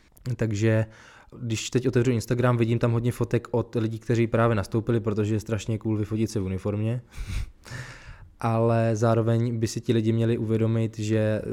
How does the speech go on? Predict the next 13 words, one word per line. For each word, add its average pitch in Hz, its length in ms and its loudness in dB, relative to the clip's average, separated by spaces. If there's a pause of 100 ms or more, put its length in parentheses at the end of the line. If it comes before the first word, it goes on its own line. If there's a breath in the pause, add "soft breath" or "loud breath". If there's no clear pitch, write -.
třeba 107 500 0
za 110 160 2
dva, 110 260 2
za 107 140 0
tři, 110 380 -4
za 104 100 -2
pět 110 200 -2
let 107 200 -2
se 113 100 -4
jim 107 80 -2
to 107 120 -4
může 107 200 0
vrátit, 101 600 -2